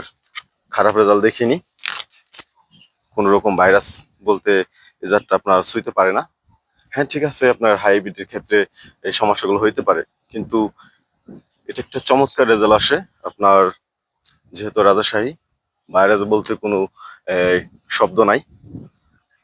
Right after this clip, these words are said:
এই গাছটা আক্রমণ করতে পারবে না, রিয়াকশন কোনো রকম কোনো কিছু দেখিনি। তো নিচ থেকে উপর পর্যন্ত চমৎকার রেজাল্ট, আপনারা বুঝতেই পারছেন এটা কতটা, আহ, রোগ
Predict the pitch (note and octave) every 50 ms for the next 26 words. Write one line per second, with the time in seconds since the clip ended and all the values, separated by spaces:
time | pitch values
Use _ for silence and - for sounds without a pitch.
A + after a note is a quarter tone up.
0 | _ _ _ _ _ - G2+ G2 G2 F#2+ - - G2+ G2 - - A2+ A2 G#2+ F#2+
1 | - A2+ G2+ - A2 G2+ F2+ G#2 G2 F#2+ G2+ G2 G#2 - - _ _ _ _ _
2 | _ _ _ _ _ _ _ _ G2 G2 G2+ G#2+ G2+ - - A#2+ G#2+ F#2+ - A2
3 | G#2+ G2+ G#2 G2+ G2+ G2+ G2+ G2 G2 F#2+ - - G2+ G2 F#2 - F#2+ - G#2 F2+
4 | G#2 G2 - F#2+ E2 D2+ - _ _ _ - - - _ _ _ _ - - -
5 | G2 G2 G2 G2 G2 - - - - - A2+ G2+ - - A#2 - - G#2 - A2
6 | G#2+ G#2 G2+ G2 G#2+ G#2 G2 - G2+ G2 G2 G2 F#2+ - _ _ _ _ _ -
7 | G2 G2+ G2+ F#2+ - - G#2+ G#2 G2+ F#2+ F2+ G2+ A2 - - - - - - _
8 | _ - - - - E2+ - F#2+ F#2 F2+ F2+ F2+ G2 - - F#2+ F2+ - F#2+ -
9 | - A2+ A2 B2+ G#2+ F2+ - F#2+ F2+ - - A2 - - A2+ - G#2 F#2+ F#2 -
10 | _ - - - - - - E2+ E2+ F2+ G#2+ A2+